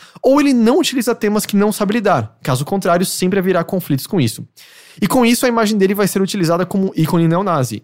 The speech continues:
E com isso, a imagem dele vai ser utilizada como um mártir,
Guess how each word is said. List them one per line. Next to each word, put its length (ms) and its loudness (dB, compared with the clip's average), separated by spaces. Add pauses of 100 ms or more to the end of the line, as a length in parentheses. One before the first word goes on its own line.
E 80 -2
com 160 0
isso, 280 0
a 60 -2
imagem 240 0
dele 180 0
vai 200 0
ser 100 -4
utilizada 440 -2
como 220 -4
um 100 2
mártir, 440 -2